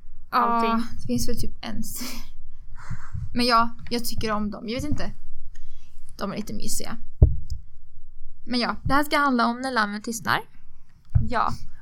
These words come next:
Speaker 2: Och det finns ju en replik där som heter, eller där Hannibal Lecter säger:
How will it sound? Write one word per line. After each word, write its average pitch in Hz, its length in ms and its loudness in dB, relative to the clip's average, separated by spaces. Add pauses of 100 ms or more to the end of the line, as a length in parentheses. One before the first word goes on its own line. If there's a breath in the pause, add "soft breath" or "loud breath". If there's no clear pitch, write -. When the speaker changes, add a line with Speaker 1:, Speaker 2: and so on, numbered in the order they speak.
(160 loud breath)
Speaker 2:
Och 359 400 6
det 294 80 2
finns 277 280 4
ju 285 40 2
en 294 60 2
replik 262 420 4
där 247 340 2
som 254 220 2
heter, 196 600 2
eller 208 200 -2 (160)
där 202 360 4
Hannibal 214 360 0
Lecter 214 400 -4
säger: 190 520 -8